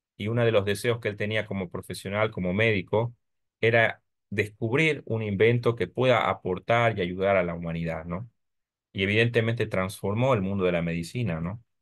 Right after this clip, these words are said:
Entonces yo diría que para transformar el mundo se requiere capacitación, se requiere aprender, se requiere educarse. Por eso es que estamos aquí. Tenemos que tener ideas, tenemos que tener propuestas, alternativas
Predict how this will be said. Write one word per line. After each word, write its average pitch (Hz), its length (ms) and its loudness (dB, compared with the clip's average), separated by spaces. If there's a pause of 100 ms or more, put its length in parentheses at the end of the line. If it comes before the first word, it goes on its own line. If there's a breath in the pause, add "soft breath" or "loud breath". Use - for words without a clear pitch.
(640)
Entonces 135 280 0
yo 147 80 2
diría 143 300 4
que 127 100 0
para 110 300 2
transformar 110 600 0
el 120 100 -2
mundo 143 320 -6
se - 160 -10
requiere 110 440 -4
capacitación, 87 960 -8
se - 160 -12
requiere 87 380 -2
aprender, 85 520 -2
se - 160 -10
requiere 110 460 -4
educarse. 85 540 -4
Por 110 180 -2
eso - 140 -6
es 160 80 -6
que 120 80 -4
estamos 92 360 -6
aquí. - 380 -8 (800)
Tenemos 139 360 -2
que 123 80 -6
tener 107 280 -4
ideas, 120 520 0
tenemos 104 320 -8
que 104 80 -10
tener 95 320 -6
propuestas, 104 760 -2
alternativas 92 960 -6